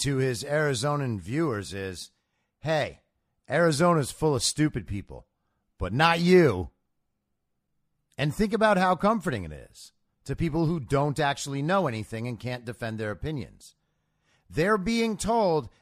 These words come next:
that everything out in the world that contradicts them is actually wrong and dumb.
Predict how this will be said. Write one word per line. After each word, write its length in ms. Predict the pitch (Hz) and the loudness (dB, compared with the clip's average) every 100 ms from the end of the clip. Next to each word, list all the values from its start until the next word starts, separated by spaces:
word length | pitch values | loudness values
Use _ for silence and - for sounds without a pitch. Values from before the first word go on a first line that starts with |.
| - | -4
that 200 | 135 143 | -4 0
everything 580 | 165 185 220 - 208 | -2 0 -4 -2 -4
out 280 | 190 170 196 | 0 2 2
in 60 | 170 | 2
the 80 | 165 | 0
world 460 | 143 170 190 185 - _ | 4 4 4 0 -6 _
that 180 | - 151 | -6 -4
contradicts 640 | - 175 190 185 175 - - | 0 0 0 -2 -4 -6 -10
them 540 | 160 147 165 214 220 - _ _ _ - | -2 0 2 2 -2 -6 _ _ _ -4
is 160 | 156 | 0
actually 420 | 175 175 185 180 | 0 0 -4 -4
wrong 400 | 160 160 170 170 | 0 2 4 4
and 180 | 147 127 | 0 -2
dumb. 360 | 147 135 98 | 0 0 -2